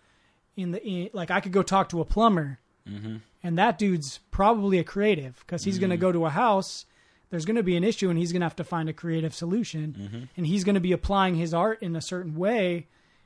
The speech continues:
Speaker 1: where he's looking at a pipe system, there, maybe there's a clog or something, and he's gonna have to use creativity to, to, to problem solve in a way that another plumber might do it differently.
Speaker 2: Mm-hmm.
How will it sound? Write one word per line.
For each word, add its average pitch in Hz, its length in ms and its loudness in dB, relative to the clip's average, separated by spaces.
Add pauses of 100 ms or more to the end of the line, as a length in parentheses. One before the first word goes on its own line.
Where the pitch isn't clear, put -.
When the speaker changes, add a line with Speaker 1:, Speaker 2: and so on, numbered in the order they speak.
(100)
Speaker 1:
where 156 100 -6
he's 180 120 -4
looking 196 280 0
at 165 80 -2
a 156 40 0
pipe 180 320 0
system, 175 520 -2
there, 170 160 0
maybe 165 200 -2
there's 170 180 -2
a 160 40 -4
clog 175 480 2
or 165 80 -4
something, 170 460 -6 (400)
and 160 80 -4
he's 175 120 -4
gonna 185 140 0
have 175 80 -2
to 170 100 -10
use 190 200 -4
creativity 170 720 -4
to, 143 140 -8 (120)
to, 165 140 -8 (100)
to 139 80 -14
problem 170 340 -2
solve 151 460 -6 (280)
in 180 120 -2
a 170 60 0
way 170 180 2
that 165 140 -4
another 170 340 -2
plumber 175 400 -6
might 156 220 -6
do 160 100 -6
it 160 100 -6
differently. 156 480 -12
Speaker 2:
Mm-hmm. 101 340 -10